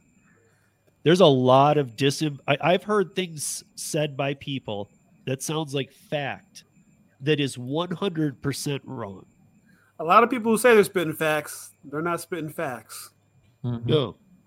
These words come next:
Speaker 1: No, that's what I'm saying. Like, be careful, because a lot of people are saying, "This is how it's gonna be." And I've listened to it, and I, and, and there is actually facts behind those things. And I know it to be a hundred eighty degrees of what they're saying. It's just not true.
Speaker 2: I agree.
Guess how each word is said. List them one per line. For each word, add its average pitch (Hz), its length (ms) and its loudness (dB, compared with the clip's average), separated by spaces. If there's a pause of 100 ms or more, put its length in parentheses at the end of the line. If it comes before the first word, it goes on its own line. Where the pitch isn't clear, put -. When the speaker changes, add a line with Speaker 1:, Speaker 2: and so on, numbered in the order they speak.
(280)
Speaker 1:
No, 165 180 2
that's 139 180 4
what 156 120 -2
I'm 139 100 -4
saying. 160 300 -4
Like, 123 260 0 (300)
be 170 320 -4
careful, 170 500 -4
because 135 380 -4
a - 60 -12
lot 131 300 0
of 160 80 -6
people 165 220 -6
are 135 60 -2
saying, 135 260 -6
"This 190 240 -2
is 170 160 -6
how 175 220 -2
it's 165 160 -8
gonna 156 240 -6
be." 139 280 -10
And 139 120 -6
I've 139 140 -6
listened 190 380 -6
to 147 140 -2
it, 131 220 -2
and 135 80 -6
I, 143 320 -4
and, 151 120 -8 (120)
and 143 180 -6
there 147 240 -2
is 202 220 -4
actually 143 360 -4
facts 143 380 -8
behind 131 380 -8
those 127 260 -8
things. 143 420 -8 (480)
And 156 120 2
I 165 100 0
know 180 160 0
it - 160 -8
to 143 80 -16
be 160 140 -6
a 127 80 -4
hundred 208 500 -12
eighty 185 200 -6
degrees 160 380 -8
of 120 120 -12
what 117 160 -10
they're 127 100 -8
saying. 110 320 -12 (520)
It's - 80 -20
just 135 200 -14
not 143 220 -6
true. 180 160 -6
Speaker 2:
I 254 80 2
agree. 175 240 -2